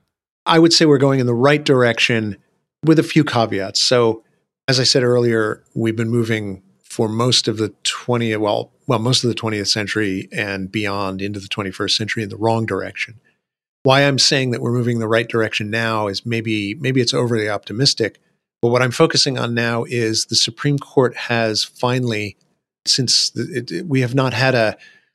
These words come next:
a Supreme Court better for separation of powers, meaning taking separation of powers as seriously as this court does. And I'm talking about the six conservatives primarily, although not, not exclusively, since nineteen thirty-five. It's the best court on this issue since then.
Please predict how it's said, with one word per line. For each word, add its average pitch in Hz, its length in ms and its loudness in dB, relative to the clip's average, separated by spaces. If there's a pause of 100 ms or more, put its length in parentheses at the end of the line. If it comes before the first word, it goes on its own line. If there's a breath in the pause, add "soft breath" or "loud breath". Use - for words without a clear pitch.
(100)
a - 60 -2
Supreme 120 320 0
Court 117 400 0
better 135 280 4
for 120 160 -4
separation 113 540 0
of 98 80 -10
powers, 98 300 -4
meaning 113 460 -4
taking 123 380 0
separation 110 560 0
of 98 80 -8
powers 107 440 -2
as 110 240 0
seriously 113 600 0
as 98 200 -4
this 107 200 0
court - 360 0
does. 95 240 -4
And 110 60 -2
I'm 107 60 -6
talking 113 200 -4
about 104 160 -4
the 104 60 -4
six - 280 -4
conservatives 104 540 -4
primarily, 131 580 0
although 110 260 -2
not, 151 440 0
not 139 180 2
exclusively, 107 720 0 (720 soft breath)
since 165 240 2
nineteen 127 320 2
thirty-five. 104 520 -2
It's - 120 -6
the - 100 -10
best 110 240 0
court - 380 0
on 104 140 -2
this 98 180 -2
issue 98 460 -2
since - 280 -4
then. 101 260 -2